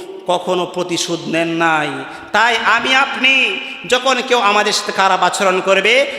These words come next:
আমরা তাকে মাফ করে দেব, তাকে আমরা বুঝিয়ে দেব। আমরা সেই নবীর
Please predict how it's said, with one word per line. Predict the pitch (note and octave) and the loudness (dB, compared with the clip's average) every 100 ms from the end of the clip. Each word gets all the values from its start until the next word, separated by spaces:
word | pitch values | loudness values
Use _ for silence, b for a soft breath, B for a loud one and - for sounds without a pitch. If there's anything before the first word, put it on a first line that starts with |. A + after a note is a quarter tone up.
| - | -2
আমরা | E3 F3 | 0 2
তাকে | E3+ F3 | 0 0
মাফ | F3 F3+ A#3 - | 2 2 2 0
করে | A3 | 0
দেব, | A3 A3+ A3+ G3 - - | 2 2 2 0 -2 -2
তাকে | B3+ C#4 | 0 2
আমরা | C4+ B3 A3 | 0 2 0
বুঝিয়ে | F3+ A#3 C4 B3+ | 0 2 2 2
দেব। | A3+ G3+ F3+ - - - - - - - - - | 0 -2 -4 -8 -14 -18 -20 -20 -20 -20 -20 -6
আমরা | - G#3 G#3 F3 - | -2 0 2 2 0
সেই | - A3+ B3 | -2 0 2
নবীর | F#3+ A#3 C4 A#3 | 2 0 2 0